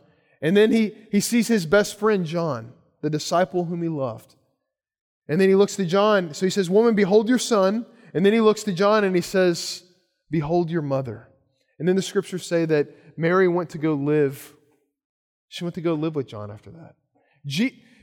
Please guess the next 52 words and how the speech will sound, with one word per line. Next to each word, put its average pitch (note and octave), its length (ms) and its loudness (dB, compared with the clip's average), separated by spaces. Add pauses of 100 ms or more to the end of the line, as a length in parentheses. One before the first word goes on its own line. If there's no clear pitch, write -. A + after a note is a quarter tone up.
(120)
this B3 220 2
is D#4 140 0
so C4 260 4
important, B3 460 0
guys, B3+ 380 2
the, F3 160 -6
the E3+ 160 2
way G3 140 6
that A#3 120 2
we A3+ 100 2
treat - 240 -6
the G#3 60 -4
most F#3+ 180 0
vulnerable, G3+ 400 0
that F3 160 2
Jesus, A3+ 500 0
it A3 120 -4
was F#3 80 0
the G3+ 100 4
last G#3 380 4
thing B3+ 120 2
he A#3 80 2
did A#3+ 160 4
on A3 120 2
the F3 60 0
cross. - 520 -4 (1120)
Even D4 220 6
on C#4+ 140 6
the C4 100 4
cross, C4 400 4
he's B3 140 -2
thinking B3 260 0
about, A3+ 220 4
"How A#3+ 280 2
can C#4 200 0
I B3 80 2
take B3 280 0
care A#3 200 2
of A3+ 40 0
my A3+ 140 4
widowed A#3 540 4
mother? B3 580 0 (540)
There's A#3 160 4
gotta D#4+ 200 8
be D#4 120 4
something C4+ 400 2
I A#3 80 2
can A3+ 200 -2
do." G3 300 -2 (720)
And G3+ 120 -4
so B3 120 4
he A#3 140 4